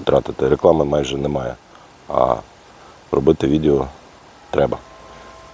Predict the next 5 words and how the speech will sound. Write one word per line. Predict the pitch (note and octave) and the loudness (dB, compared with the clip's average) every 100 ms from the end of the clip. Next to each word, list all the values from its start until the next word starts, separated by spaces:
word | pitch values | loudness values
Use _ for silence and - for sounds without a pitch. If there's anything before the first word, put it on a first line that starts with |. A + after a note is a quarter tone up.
| - | -10
І | C#2 D2+ F#2 - - | -2 0 0 -6 -6
зустрінемося | C2 - C#2+ C#2+ C2+ - | -6 -2 0 0 -2 -4
на | C2 | -6
параді | C#2 C2 C#2 B1+ - | -2 0 0 -2 -6
перемоги. | - C2 B1+ | -6 -4 -6